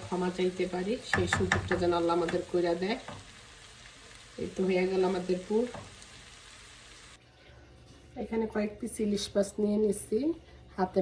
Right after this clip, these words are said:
মাখায়া বসাবো। প্রথমে আমি একটু হলুদ গুঁড়া দিয়ে দিতেছি। ইলিশ মাছ actually অতিরিক্ত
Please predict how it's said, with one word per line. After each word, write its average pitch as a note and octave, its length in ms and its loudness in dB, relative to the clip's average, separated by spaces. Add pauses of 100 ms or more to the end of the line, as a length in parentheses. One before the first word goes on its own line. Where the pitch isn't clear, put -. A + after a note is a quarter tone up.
মাখায়া G3 440 2
বসাবো। G3 440 0 (1040)
প্রথমে G3 400 2
আমি F#3+ 160 6
একটু G3 200 2 (520)
হলুদ G#3 400 0
গুঁড়া G3 280 4
দিয়ে G3 220 6
দিতেছি। - 500 -6 (1040)
ইলিশ G#3 300 -4
মাছ G#3+ 160 -2 (120)
actually G#3+ 460 4 (720)
অতিরিক্ত G#3 400 -2